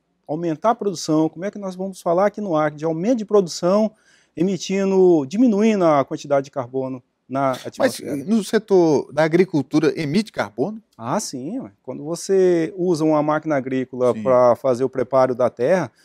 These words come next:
Speaker 1: você tá emitindo carbono. E o plano A B C, ele vem com seus eixos. Por exemplo, lá tem um eixo que fala dos plantios diretos. Se você faz o plantio direto, você tá diminuindo o uso de máquina, diminuindo o uso de carbono na natureza.
Speaker 2: Agora,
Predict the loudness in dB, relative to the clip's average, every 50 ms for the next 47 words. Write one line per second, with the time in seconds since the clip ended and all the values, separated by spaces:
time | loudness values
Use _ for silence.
0 | _ _ -6 -4 -2 0 0 -2 0 0 0 0 0 0 -4 -6 -4 -4 -4 -4
1 | -4 -4 -6 -6 -8 -10 -12 -12 -14 -16 _ _ _ _ _ _ -8 -2 0 2
2 | 2 4 2 2 0 0 2 4 6 8 8 6 6 6 2 0 2 2 2 2
3 | 2 0 -2 -2 -2 -4 -4 -4 -2 -2 0 0 2 4 4 4 4 4 0 -4
4 | -14 -12 -8 -4 -4 -2 -2 -2 -4 -4 -2 -2 -2 -2 -2 -4 -4 -4 0 2
5 | 2 2 2 0 -4 -12 -12 -10 -6 -4 -2 -2 -2 -4 -6 -10 -16 -16 -16 -16
6 | -14 -14 -14 -12 -10 -8 -4 -2 -2 -2 -2 -4 -12 -12 -8 -6 -6 -6 -4 -4
7 | -4 -4 -4 -4 -4 -4 -4 -4 -10 -16 -16 -16 -16 -14 -16 -16 -12 -8 -6 -4
8 | -4 -4 -6 _ _ _ _ _ _ _ -12 -6 -2 -2 -2 -2 _ _ -6 -2
9 | 0 0 0 0 0 -4 _ _ _ _ _ _ _ -6 0 2 4 4 4 4
10 | 6 6 6 6 6 4 2 0 -2 -2 -4 -8 -6 -2 -2 0 0 -2 -4 -8
11 | -12 -8 -6 -6 -4 -4 -4 -6 -6 -4 -4 -2 -2 -4 -6 -8 -10 -12 -16 -18
12 | -16 -10 -8 -8 -8 -8 -10 -12 -12 -12 -14 -14 -14 -14 -14 -12 -10 -8 -6 -6
13 | -6 -8 -10 -16 -20 _ _ -8 -2 0 0 2 0 0